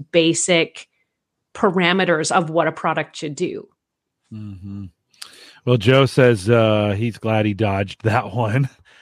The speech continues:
Speaker 2: and didn't buy it. He,
Speaker 1: <laughs>
Speaker 2: he just picked up a Garmin scale. So, uh, you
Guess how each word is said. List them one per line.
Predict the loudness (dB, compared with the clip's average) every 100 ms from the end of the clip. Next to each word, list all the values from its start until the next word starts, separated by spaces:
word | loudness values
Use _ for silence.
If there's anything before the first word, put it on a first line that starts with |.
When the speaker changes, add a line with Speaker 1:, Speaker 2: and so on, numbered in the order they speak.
| -4 -2 0
Speaker 2:
and | 0 2
didn't | 2 2 0
buy | 2 2
it. | 0
He, | -2 -2
Speaker 1:
<laughs> | -4
Speaker 2:
he | -4
just | 0 -2 -2
picked | -2 0
up | -2 0
a |
Garmin | 2 2 2 -2
scale. | -6 -6 -6 -6 -10
So, | -12 -4 0 0 0 -2 -4 -8
uh, | -8
you | -6